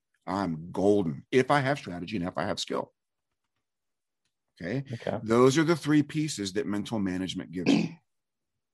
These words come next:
Speaker 1: Okay? Mental management teaches you to control your thoughts.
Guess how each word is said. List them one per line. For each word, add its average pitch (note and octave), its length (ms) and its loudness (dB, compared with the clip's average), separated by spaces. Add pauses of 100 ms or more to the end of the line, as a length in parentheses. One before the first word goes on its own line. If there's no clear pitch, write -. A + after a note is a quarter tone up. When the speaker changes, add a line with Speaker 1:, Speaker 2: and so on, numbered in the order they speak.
(420)
Speaker 1:
Okay? E2+ 200 -8 (520)
Mental G2+ 340 2
management C3+ 540 4
teaches F#2 400 -6
you F#2+ 120 -2
to F2+ 120 -12
control F#2 500 -2
your D#3+ 80 0
thoughts. - 600 -2